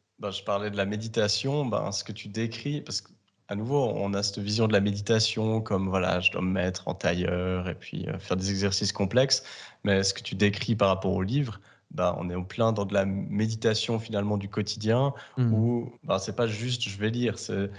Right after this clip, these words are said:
Speaker 1: je prends le temps, je touche la, la matière de la, de la couverture, des pages, l'encre, l'odeur. Et donc, c-, ça, ça vient vraiment, en fait, on voit qu'il y a plusieurs niveaux aussi. C'est pas seulement des activités qu'on fait, mais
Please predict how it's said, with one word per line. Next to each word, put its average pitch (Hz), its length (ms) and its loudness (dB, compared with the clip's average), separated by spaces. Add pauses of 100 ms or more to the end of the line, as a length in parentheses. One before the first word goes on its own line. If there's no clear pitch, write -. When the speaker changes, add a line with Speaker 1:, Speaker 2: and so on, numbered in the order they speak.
(100)
Speaker 1:
je - 100 -10
prends - 140 0
le 98 80 0
temps, 117 420 4
je 110 180 -2
touche - 300 -4
la, 95 220 0
la 92 120 0
matière 101 360 -2
de 104 80 -4
la, 101 200 2
de 101 80 -4
la 101 80 -2
couverture, 113 600 0
des 90 140 -2
pages, 104 580 4 (320)
l'encre, 104 640 2
l'odeur. 107 600 0 (340)
Et 92 80 -6
donc, 95 180 -2
c-, - 160 -2 (600)
ça, - 280 0
ça 95 180 2
vient 98 160 4
vraiment, 110 460 4
en 101 60 0
fait, - 340 -4
on 95 100 -2
voit 110 180 2
qu'il - 100 -4
y - 20 4
a 92 40 2
plusieurs 117 360 0
niveaux 120 440 2
aussi. 127 460 0 (320)
C'est - 140 -18
pas 117 80 0
seulement 110 200 -2
des 95 180 2
activités 107 420 -2
qu'on 101 160 -2
fait, 160 220 4
mais 101 220 2